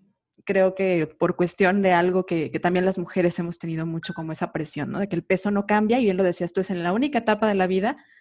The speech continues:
donde nos justifican el subir, pero hay rangos para poder saber que estamos teniendo un aumento de peso saludable para nosotros y para nuestro bebé y que no va a haber afectaciones.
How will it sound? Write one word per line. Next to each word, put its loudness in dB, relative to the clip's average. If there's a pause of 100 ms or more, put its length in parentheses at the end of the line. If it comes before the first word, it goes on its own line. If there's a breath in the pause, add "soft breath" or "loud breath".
(160 loud breath)
donde 2
nos -2
justifican -2
el -2
subir, -2
pero 2 (560 soft breath)
hay 2
rangos 0
para 0
poder 0
saber -2
que -6
estamos -10
teniendo -8
un -10
aumento -4
de -2
peso -6
saludable -4
para -8
nosotros -6
y -8
para -12
nuestro -10
bebé -6
y -8
que -12
no -6
va 0
a 0
haber -2
afectaciones. -12